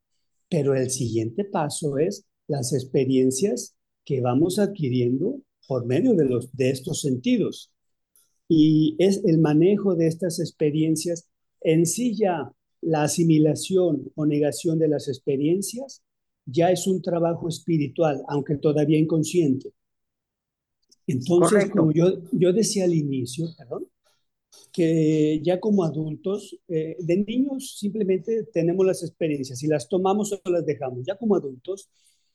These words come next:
Speaker 1: nosotros ahora podemos resimbolizar muchas experiencias que tenemos guardadas en el saco del inconsciente.
Speaker 2: Ujú.
Speaker 1: Y esa es la gran riqueza y herramienta que nos puede aportar el desarrollo humano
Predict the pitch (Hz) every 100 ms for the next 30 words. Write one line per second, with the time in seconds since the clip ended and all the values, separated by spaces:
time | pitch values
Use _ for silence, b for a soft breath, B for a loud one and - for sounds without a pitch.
0 | _ 170 143 196 214 254 208 175 139 143
1 | 180 170 147 165 202 - - _ - 147
2 | 147 135 175 156 139 139 135 131 123 -
3 | 165 202 - _ _ - 131 165 220 -
4 | 240 - 165 - 151 139 151 180 180 -
5 | - - 156 143 139 160 180 147 139 120
6 | 131 151 175 165 151 127 123 - 143 156
7 | 147 139 135 131 123 - 127 _ _ _
8 | _ _ 131 131 139 127 - _ _ -
9 | 190 190 196 202 208 190 190 185 170 165
10 | 170 165 165 - 170 165 180 151 143 139
11 | 151 175 175 233 - _ _ _ _ -
12 | 160 151 147 151 147 - 175 180 170 156
13 | 170 165 160 165 151 151 151 156 147 143
14 | 175